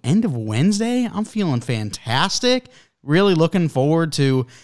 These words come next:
these next couple of days and then into the weekend as well. It's gonna be a fantastic week overall.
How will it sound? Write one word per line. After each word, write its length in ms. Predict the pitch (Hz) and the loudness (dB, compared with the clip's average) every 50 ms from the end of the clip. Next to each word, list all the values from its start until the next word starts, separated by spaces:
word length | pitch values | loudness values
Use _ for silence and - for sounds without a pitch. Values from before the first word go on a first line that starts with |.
| _ _ | _ _
these 220 | - 151 147 131 131 | -4 -2 0 0 2
next 280 | 131 135 143 - - | 2 0 0 -2 -4
couple 320 | - - 151 139 - 147 131 | -4 -4 -4 -4 -2 -2 -2
of 80 | 123 | 0
days 440 | 117 120 120 127 139 143 143 131 127 | 0 0 2 2 2 2 0 0 0
and 80 | 127 123 | 0 0
then 120 | 123 117 | 0 -2
into 320 | 110 78 123 127 131 127 127 | -4 -4 -2 -2 0 0 0
the 120 | 117 113 | -2 -2
weekend 480 | 107 110 117 131 135 151 147 147 127 110 | -2 -4 -4 -4 -4 -4 -4 -2 -2 -4
as 160 | 107 95 - | -6 -6 -6
well. 260 | 113 113 117 123 151 | -6 -4 -4 -4 -4
It's 140 | 196 - - | -4 -6 -4
gonna 180 | - 330 220 | -2 -2 0
be 140 | 160 131 117 | 0 0 0
a 80 | 107 - | -2 -2
fantastic 880 | - 151 151 127 107 - - - 143 131 131 143 - - - 120 98 - - | 0 0 0 0 0 -2 -4 -4 -2 -2 -2 -4 -4 -6 -8 -8 -10 -12 -12
week 340 | 127 117 113 107 104 104 - | -12 -8 -6 -6 -6 -6 -6
overall. 560 | 117 110 101 107 110 107 110 117 - - | -8 -8 -6 -6 -8 -8 -8 -8 -10 -14